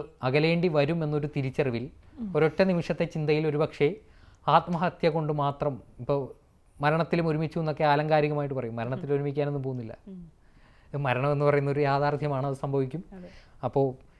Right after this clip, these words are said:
Speaker 1: ഇത്തരത്തിൽ മരണത്തിൽ ഒരുമിക്കാമെന്ന ഒരു
Speaker 2: ചിന്തയാവാം.
Speaker 1: മോഹത്തോടെ,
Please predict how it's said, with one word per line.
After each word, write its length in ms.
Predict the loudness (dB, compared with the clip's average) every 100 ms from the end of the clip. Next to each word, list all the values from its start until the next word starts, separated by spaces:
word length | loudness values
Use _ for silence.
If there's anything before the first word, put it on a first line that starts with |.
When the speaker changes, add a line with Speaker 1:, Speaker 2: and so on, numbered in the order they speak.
| _ 0
Speaker 1:
ഇത്തരത്തിൽ 340 | 2 2 2 2
മരണത്തിൽ 400 | 4 4 2 2 2
ഒരുമിക്കാമെന്ന 640 | 2 -2 0 0 2 -2 -6 -10 _ _ _ _
ഒരു 200 | 0 2 2 0 -18 -20 _ _ -16
Speaker 2:
ചിന്തയാവാം. 180 | -6 4
Speaker 1:
മോഹത്തോടെ, 480 | 4 4 4 2